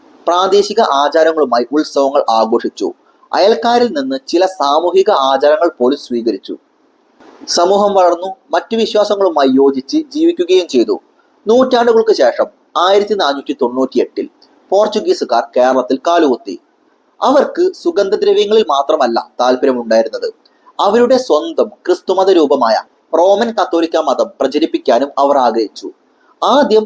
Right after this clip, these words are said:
തദ്ദേശീയ ക്രിസ്ത്യാനികൾ അവരെ സ്വാഗതം ചെയ്തു. എന്നാൽ പോർച്ചുഗീസുകാർ താമസിക്കാതെ അവരുടെ പഴക്കമുള്ള പാരമ്പര്യങ്ങളെ മാറ്റാൻ ശ്രമിച്ചു. അവർ ലാറ്റിൻ ആചാരങ്ങൾ അവതരിപ്പിക്കുകയും പഴയ സിറിയക് ഗ്രന്ഥങ്ങൾ പുതിയവ ഉപയോഗിച്ച്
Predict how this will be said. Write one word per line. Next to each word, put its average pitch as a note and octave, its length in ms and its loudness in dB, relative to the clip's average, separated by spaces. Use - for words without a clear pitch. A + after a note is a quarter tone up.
തദ്ദേശീയ F#3+ 480 0
ക്രിസ്ത്യാനികൾ D3 480 2
അവരെ E3 340 2
സ്വാഗതം B2+ 460 0
ചെയ്തു. G2+ 220 -2
എന്നാൽ A#3+ 340 2
പോർച്ചുഗീസുകാർ F#3 720 0
താമസിക്കാതെ D#3 640 0
അവരുടെ D3+ 380 2
പഴക്കമുള്ള D3 500 0
പാരമ്പര്യങ്ങളെ A#2+ 600 0
മാറ്റാൻ C3 320 -2
ശ്രമിച്ചു. A2 380 -8
അവർ F3+ 240 0
ലാറ്റിൻ F3+ 360 -2
ആചാരങ്ങൾ C#3 440 2
അവതരിപ്പിക്കുകയും C3 720 0
പഴയ A3 260 2
സിറിയക് G3 440 0
ഗ്രന്ഥങ്ങൾ C3+ 420 0
പുതിയവ G#3 340 2
ഉപയോഗിച്ച് D3+ 440 -2